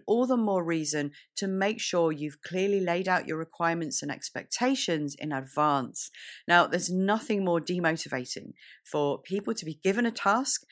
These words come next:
and then to have their boss breathing down their necks every five minutes.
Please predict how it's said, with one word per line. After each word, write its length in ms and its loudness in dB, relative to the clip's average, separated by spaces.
and 120 2
then 100 2
to 100 -4
have 160 -2
their 120 2
boss 460 2
breathing 420 -2
down 200 -2
their 100 -4
necks 340 -6
every 180 -12
five 320 -8
minutes. 360 -8